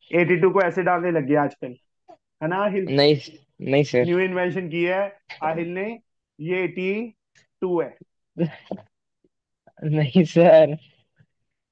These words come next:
Speaker 1: Eighty-eight by hundred into forty-five hundred। Two zeros are cancel। Multiply eighty-eight with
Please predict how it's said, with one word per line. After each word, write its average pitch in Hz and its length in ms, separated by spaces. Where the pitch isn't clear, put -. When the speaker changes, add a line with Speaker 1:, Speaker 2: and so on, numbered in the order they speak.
Speaker 1:
Eighty-eight 165 440
by 156 120
hundred 175 680
into 160 300
forty-five 185 500
hundred। 117 320
Two 151 140
zeros 143 260
are 143 220
cancel। 143 420
Multiply 156 500
eighty-eight 156 540
with 139 260